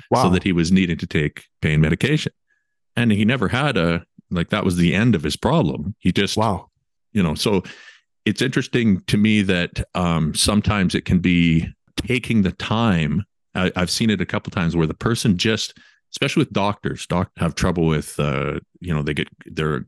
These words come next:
Speaker 2: caught up in the work and they, they're working really hard and they don't take maybe the,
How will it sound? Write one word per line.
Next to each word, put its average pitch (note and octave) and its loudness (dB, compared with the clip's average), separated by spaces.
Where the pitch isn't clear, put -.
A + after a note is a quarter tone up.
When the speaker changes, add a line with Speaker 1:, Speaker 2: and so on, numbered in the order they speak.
Speaker 2:
caught G2+ -2
up - -6
in F#2 0
the F2 0
work F2+ 0
and D2+ 0
they, D2 -2
they're D#2 -4
working E2 0
really F2 0
hard F#2+ 0
and D2 -4
they E2 0
don't F#2 0
take F3 -2
maybe F2 0
the, D#2 0